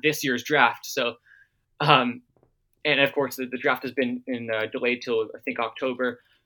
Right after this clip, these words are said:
Um, but mock-ups have been submitted to the league for <laughs> approval, as you said. And, uh, yeah,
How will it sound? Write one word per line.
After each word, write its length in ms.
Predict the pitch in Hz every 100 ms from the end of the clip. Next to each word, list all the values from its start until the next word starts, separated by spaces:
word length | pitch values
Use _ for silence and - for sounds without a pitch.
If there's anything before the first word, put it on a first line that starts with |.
| _ _
Um, 280 | 139 135 131
but 180 | 139 135
mock-ups 360 | 143 151 160 139
have 80 | 131
been 160 | 139
submitted 360 | - 143 151 151
to 60 | -
the 80 |
league 220 | 165 170 156
for 120 | 165
<laughs> 20 |
approval, 540 | 151 160 151 147 151
as 120 | 147 147
you 80 |
said. 320 | 135 147 143 - - _ _ -
And, 360 | 123 120 123 123
uh, 260 | 127 123 - _ _ _ _ -
yeah, 360 | 165 202 135